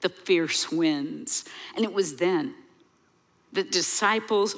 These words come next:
worshiped him, saying, "Truly, you are the Son of God."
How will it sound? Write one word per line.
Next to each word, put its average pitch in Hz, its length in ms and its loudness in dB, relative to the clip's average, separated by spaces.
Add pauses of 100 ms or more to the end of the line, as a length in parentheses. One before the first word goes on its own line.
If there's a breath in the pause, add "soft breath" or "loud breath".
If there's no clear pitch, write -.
(120)
worshiped 175 580 0
him, 165 180 0
saying, 180 520 0
"Truly, 175 680 -4 (580 loud breath)
you 196 420 0
are 180 360 2 (840)
the 190 120 -2
Son 180 440 0
of 160 200 -4
God." - 120 -6